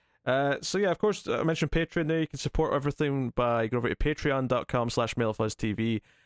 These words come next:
and every month you'll get a bonus episode of The Ace. Uh, you'll get, uh, something that, you know,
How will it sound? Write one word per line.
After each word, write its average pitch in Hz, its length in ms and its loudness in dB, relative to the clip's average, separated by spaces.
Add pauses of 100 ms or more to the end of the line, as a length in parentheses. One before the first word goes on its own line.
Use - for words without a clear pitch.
(120)
and 113 280 0
every 123 200 0
month 113 380 0
you'll 110 320 0
get 98 180 -2
a 98 60 0
bonus 147 400 -2
episode 151 520 0
of - 180 -4
The 147 200 2
Ace. - 380 -2 (140)
Uh, 107 80 0
you'll 104 180 0
get, 101 320 0
uh, 98 240 0
something 110 400 -4
that, 98 160 -2 (760)
you 127 80 0
know, - 140 -4